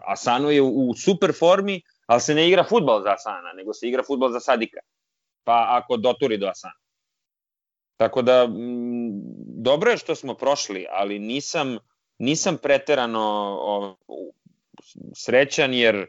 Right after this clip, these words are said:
kao prvo, kakvi smo sreće, možda nam se zalomi neki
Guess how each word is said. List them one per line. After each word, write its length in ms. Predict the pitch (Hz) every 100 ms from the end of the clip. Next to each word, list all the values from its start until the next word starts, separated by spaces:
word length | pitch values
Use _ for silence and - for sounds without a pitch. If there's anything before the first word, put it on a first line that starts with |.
| _ _ _
kao 180 | 110 101
prvo, 460 | 147 156 139 - _ _ _
kakvi 340 | 135 131 151
smo 600 | - 143 117 113 101 50 -
sreće, 680 | - 127 143 147 160 147 123
možda 320 | 131 131 127
nam 140 | 120
se 120 | - 113
zalomi 800 | 117 117 123 117 113 107 101 - 71 60 -
neki 400 | 110 101 101